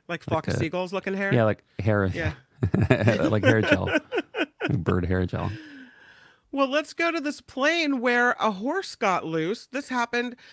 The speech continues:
Speaker 1: at a cargo plane that left J F K International Airport. They had to turn around right after they took off because a horse aboard got loose. This was an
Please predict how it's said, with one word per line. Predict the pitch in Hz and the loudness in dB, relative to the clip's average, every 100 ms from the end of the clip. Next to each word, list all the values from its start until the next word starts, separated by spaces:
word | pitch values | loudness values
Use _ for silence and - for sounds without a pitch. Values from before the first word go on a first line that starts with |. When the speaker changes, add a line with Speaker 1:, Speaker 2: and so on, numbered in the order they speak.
| - - | -20 -6
Speaker 1:
at | 226 | -6
a | |
cargo | 226 - 254 320 320 | -6 -6 -4 -2 -4
plane | 277 - 226 208 214 214 | -6 -4 -2 0 -2 -4
that | 147 | -6
left | 180 202 285 - - | -4 -2 -2 -6 -18
J | 156 - 220 | -8 -2 0
F | 262 254 - | 0 -4 -8
K | 240 226 226 | -2 0 0
International | - 220 220 214 196 175 - | 0 0 0 0 -2 -4 -2
Airport. | 226 254 190 170 - - - - | -4 -2 -2 -2 -4 -12 -20 -4
They | 240 | -2
had | 294 | -2
to | |
turn | - - 247 302 | -4 -4 -4 -2
around | 170 151 277 247 175 185 - _ _ | -2 0 0 0 -2 -6 -14 _ _
right | 180 240 | -2 0
after | 262 247 | -2 -2
they | 208 | -2
took | 202 - 262 | -2 -6 -4
off | 269 277 277 | -2 -2 -2
because | 202 220 | -4 -4
a | 185 | -6
horse | 170 - 330 294 240 - 196 | -8 -6 0 0 -2 -6 -6
aboard | 175 277 240 190 185 - _ - _ _ - | -4 0 2 2 -2 -10 _ -20 _ _ 0
got | 262 247 | 2 2
loose. | 240 339 208 - | 2 2 2 0
This | 202 247 | -6 -6
was | 277 | -4
an | 240 | -4